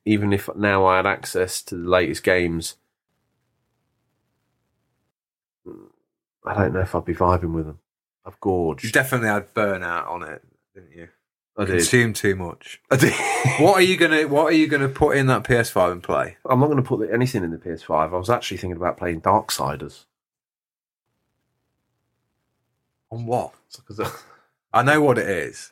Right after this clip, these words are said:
Speaker 2: I had it.
Speaker 1: on P S three. I just want something simple.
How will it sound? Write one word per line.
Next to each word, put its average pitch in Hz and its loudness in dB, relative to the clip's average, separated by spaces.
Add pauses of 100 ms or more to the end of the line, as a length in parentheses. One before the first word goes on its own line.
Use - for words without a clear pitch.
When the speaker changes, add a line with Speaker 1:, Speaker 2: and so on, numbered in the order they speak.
(120)
Speaker 2:
I 95 -2
had 92 -4
it. 76 -8
Speaker 1:
on 110 -2
P 117 0
S 104 -6
three. 98 -4 (2750)
I 113 2
just 151 -2
want 160 2
something 135 0
simple. 131 0